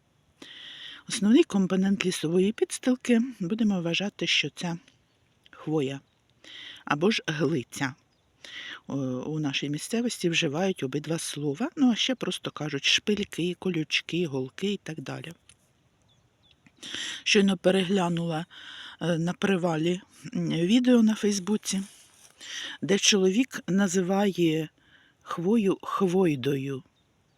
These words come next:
Уявляєте? Ну, ми всі знаємо, що хвойда, е, це жінка, м, сумнівної репутації. Так? І тут раптом така помилка.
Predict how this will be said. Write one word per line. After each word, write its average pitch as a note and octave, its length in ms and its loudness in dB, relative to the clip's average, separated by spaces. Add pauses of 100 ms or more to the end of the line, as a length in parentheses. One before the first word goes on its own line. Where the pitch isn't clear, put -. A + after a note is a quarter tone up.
(360)
Уявляєте? F3 680 0 (760)
Ну, D3+ 140 0
ми D3 80 0
всі E3+ 220 -6
знаємо, F3 440 0
що - 200 -4
хвойда, C#3+ 560 -4 (540)
е, C#3+ 300 -4
це F3+ 340 -4
жінка, E3 540 -4
м, D#3+ 500 -8
сумнівної D#3 540 -4
репутації. D3 840 -6 (1080)
Так? - 400 -8 (480)
І E3 100 -2
тут B3 280 2
раптом A3+ 540 2 (760)
така F#3 240 -2
помилка. D3+ 640 -2